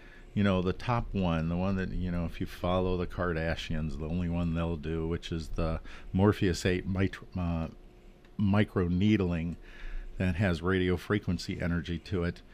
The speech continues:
And this is the best one that's been shown for skin tightening. So through a combination of these, depending on what the patient wants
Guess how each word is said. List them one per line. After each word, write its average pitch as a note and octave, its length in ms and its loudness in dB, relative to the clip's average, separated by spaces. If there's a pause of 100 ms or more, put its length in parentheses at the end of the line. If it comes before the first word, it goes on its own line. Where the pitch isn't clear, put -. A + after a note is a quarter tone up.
(200)
And F#2 160 2
this G2 220 0
is F#2 160 0
the E2 160 -4
best F2 420 0
one F#2 140 2
that's E2+ 200 0
been E2+ 180 -2
shown E2+ 340 -2
for E2 180 -6
skin E2+ 440 0
tightening. D#2+ 600 -8 (440)
So G2+ 340 4
through C#3+ 240 0
a B2 40 4
combination C3 680 4
of F#2+ 140 0
these, F#2 240 0
depending A#2 400 0
on G2 140 0
what F#2+ 240 0
the F#2 300 2 (220)
patient G2+ 500 0
wants F2 360 -2